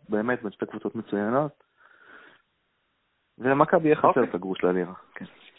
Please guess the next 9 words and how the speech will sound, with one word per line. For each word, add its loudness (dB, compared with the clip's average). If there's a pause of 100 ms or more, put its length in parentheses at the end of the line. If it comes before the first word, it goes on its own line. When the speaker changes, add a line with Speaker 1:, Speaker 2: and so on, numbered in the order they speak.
(420)
Speaker 2:
בסדר, 6
אני 10
הימרתי 8
על 6
שתיים 4
אפס -4
או -10
שתיים -2
אחד, 8